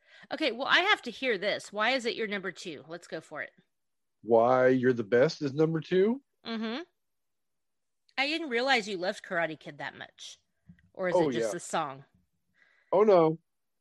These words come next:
Speaker 2: Oh, no.
Speaker 1: I mean, I know we
Speaker 2: Trust
Speaker 1: both
Speaker 2: me.
Speaker 1: love it, but
Speaker 2: Um, the reason behind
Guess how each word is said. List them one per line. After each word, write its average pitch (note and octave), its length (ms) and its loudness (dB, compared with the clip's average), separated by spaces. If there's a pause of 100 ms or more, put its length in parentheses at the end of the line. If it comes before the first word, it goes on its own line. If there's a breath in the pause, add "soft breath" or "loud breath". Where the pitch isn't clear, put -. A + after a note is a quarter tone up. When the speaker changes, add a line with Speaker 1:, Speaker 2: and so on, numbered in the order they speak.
(440)
Speaker 2:
Oh, F4 200 6
no. F#4+ 100 2
Speaker 1:
I - 60 6
mean, F4+ 120 4
I F4 60 4
know A4+ 180 4
we D4+ 140 4
Speaker 2:
Trust - 0 -
Speaker 1:
both D4+ 180 4
Speaker 2:
me. B3 80 -8
Speaker 1:
love D4 240 4
it, E3+ 240 0
but E3+ 240 -6 (840)
Speaker 2:
Um, B2+ 460 -4 (840)
the B2+ 120 -4
reason E3+ 600 2
behind C#3+ 1080 0